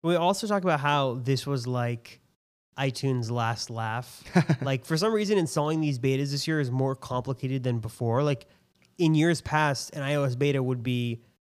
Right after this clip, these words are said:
Speaker 1: just download this profile on your iPhone, and then you'll get access to the server that has the beta, and you just kinda update from there.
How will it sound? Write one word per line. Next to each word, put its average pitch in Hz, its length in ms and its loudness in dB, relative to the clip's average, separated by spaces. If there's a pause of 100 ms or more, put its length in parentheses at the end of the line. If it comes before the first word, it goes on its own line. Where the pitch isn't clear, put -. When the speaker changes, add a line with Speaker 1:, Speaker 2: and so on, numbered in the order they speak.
Speaker 1:
just 139 220 2
download 139 300 4
this 123 120 -4
profile 127 540 0
on 120 460 0 (220)
your 117 160 -2
iPhone, 160 540 2
and 139 160 2
then 127 460 0 (120)
you'll 139 160 2
get 123 120 2
access 120 380 0
to 127 100 -4
the 120 80 -4
server 208 340 2
that 151 120 -4
has 127 220 -4
the 127 80 -8
beta, 170 240 2
and 135 460 0
you 131 60 -4
just 127 160 -4
kinda 131 180 -8
update 120 200 -8
from 120 120 -8
there. 131 300 0